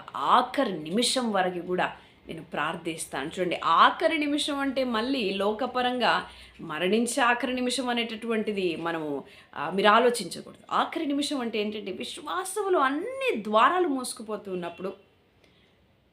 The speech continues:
చూడండి, ఆ, నేను ప్రార్థిస్తున్నా కూడా భయంకరమైన శోధనలు నాకు వస్తున్నాయని నువ్వు అనుకున్నప్పుడు కూడా ఆ మూమెంట్‌లో కూడా గివ్ అప్ చేయకుండా ఇంకా సరే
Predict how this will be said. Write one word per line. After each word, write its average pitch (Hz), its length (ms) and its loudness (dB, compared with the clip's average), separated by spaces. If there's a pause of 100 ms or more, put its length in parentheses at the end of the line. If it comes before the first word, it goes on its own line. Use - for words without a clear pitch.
చూడండి, 269 320 2 (120)
ఆ, - 40 -2 (240)
నేను 233 240 -2
ప్రార్థిస్తున్నా 359 880 0 (120)
కూడా 311 120 2 (180)
భయంకరమైన 330 720 0 (140)
శోధనలు 294 460 4
నాకు 247 180 2
వస్తున్నాయని 233 480 0
నువ్వు 208 160 4
అనుకున్నప్పుడు 208 520 -2
కూడా - 120 -2 (180)
ఆ - 80 6 (240)
మూమెంట్‌లో 277 560 0 (100)
కూడా 233 140 4 (160)
గివ్ 233 200 2
అప్ 262 180 -4
చేయకుండా 220 400 0 (580)
ఇంకా 294 400 4 (320)
సరే 214 240 4